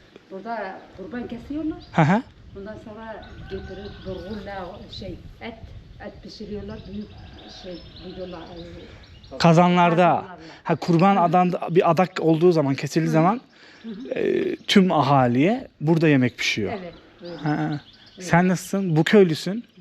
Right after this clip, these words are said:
Speaker 1: Büyük köy.
Speaker 2: Kaç yıldır bu köydesin?
Speaker 1: Ya doğduğundan beri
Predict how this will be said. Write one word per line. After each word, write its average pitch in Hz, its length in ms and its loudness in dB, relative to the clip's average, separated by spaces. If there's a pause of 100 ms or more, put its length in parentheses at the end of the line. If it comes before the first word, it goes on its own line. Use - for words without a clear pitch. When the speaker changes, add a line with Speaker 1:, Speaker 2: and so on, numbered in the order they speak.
Speaker 1:
Büyük 180 320 -20
köy. 156 140 -20
Speaker 2:
Kaç - 300 0
yıldır 160 280 4
bu 131 60 -2
köydesin? 127 540 -2 (580)
Speaker 1:
Ya 226 160 -12
doğduğundan 202 480 -10
beri 190 80 -10